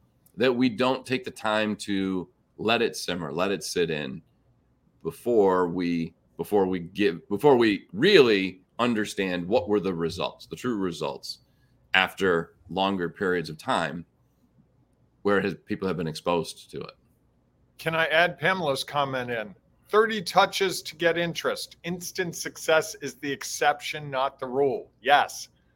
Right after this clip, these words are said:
Speaker 1: I
Speaker 2: Think
Speaker 1: love
Speaker 2: about that.
Speaker 1: hearing that from
Speaker 2: Thirty
Speaker 1: Pamela.
Speaker 2: touches, getting, that's a lot of time to get someone interested. I mean, that's, that's emails, that's texts, that's phone calls, that's seeing them at networking events, that's dropping by their business.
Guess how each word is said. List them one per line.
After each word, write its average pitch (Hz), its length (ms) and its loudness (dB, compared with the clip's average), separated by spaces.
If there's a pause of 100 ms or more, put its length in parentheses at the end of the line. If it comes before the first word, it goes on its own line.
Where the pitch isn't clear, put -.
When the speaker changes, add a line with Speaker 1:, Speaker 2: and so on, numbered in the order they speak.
(160)
Speaker 1:
I 107 120 2
Speaker 2:
Think 117 80 4
Speaker 1:
love 196 140 10
Speaker 2:
about 220 60 0
that. 135 80 2
Speaker 1:
hearing 120 180 4
that 110 100 6
from 202 40 8
Speaker 2:
Thirty 196 220 2
Speaker 1:
Pamela. 175 160 -2
Speaker 2:
touches, 175 540 4
getting, 170 440 0 (320)
that's 208 160 0
a 208 60 6
lot 165 340 6
of 190 120 -2
time 175 560 -2
to 131 100 -16
get 139 320 -2
someone 156 420 -4
interested. 127 680 -6
I - 200 -20
mean, 131 80 -16
that's, 160 300 2 (280)
that's 185 240 2
emails, 180 540 4
that's 139 260 -2
texts, 165 420 2
that's 135 200 -2
phone 165 260 -2
calls, 156 320 2
that's 123 220 -2
seeing 175 240 -4
them 156 140 -6
at 135 100 -12
networking 147 480 -4
events, 143 380 -2
that's - 180 -10
dropping 156 400 0
by 143 160 4
their 135 120 -2
business. 131 500 -2